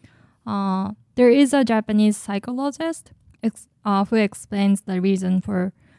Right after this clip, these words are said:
this tendency as many of the cases are from imitating their me-, male friends or fictional characters, but some are from being envious of men or the desire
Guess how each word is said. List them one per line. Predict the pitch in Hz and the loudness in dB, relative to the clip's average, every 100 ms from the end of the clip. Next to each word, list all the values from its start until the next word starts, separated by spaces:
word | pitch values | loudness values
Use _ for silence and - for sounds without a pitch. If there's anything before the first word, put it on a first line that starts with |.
| _ | _
this | - 247 | -2 -2
tendency | - 233 196 190 202 196 185 | 0 2 4 2 0 0 0
as | 175 175 175 - - _ _ _ _ _ _ | 2 2 0 -4 -18 _ _ _ _ _ _
many | 233 254 277 | 6 6 6
of | 285 | 2
the | - | -4
cases | - 240 220 220 220 | 0 2 4 2 2
are | 220 214 | 2 0
from | - 202 196 - - _ _ | 0 0 0 -2 -14 _ _
imitating | 240 247 254 240 240 220 190 190 | 6 6 4 4 4 4 4 4
their | 196 190 | 4 4
me-, | 202 220 - | 6 4 4
male | 214 214 226 | 6 6 4
friends | - 247 240 233 | 4 6 6 6
or | - 208 | 4 2
fictional | 190 233 - 220 208 | 2 -2 0 2 2
characters, | 220 233 269 - 190 190 214 - - | 2 0 0 0 2 2 0 -4 -2
but | 196 214 | 0 0
some | - 254 247 | 2 4 4
are | - 247 | 4 2
from | 240 226 202 196 | 2 2 2 4
being | 202 202 208 - _ _ | 4 4 2 -2 _ _
envious | 220 226 208 180 175 - - - _ | 4 6 6 4 2 0 -6 -20 _
of | - 202 | -4 0
men | 190 240 240 196 208 233 _ _ _ | 4 6 6 6 2 0 _ _ _
or | 214 208 196 190 190 - _ _ _ | 2 6 6 4 2 -2 _ _ _
the | 202 | -2
desire | 202 185 226 233 196 | 0 4 6 6 6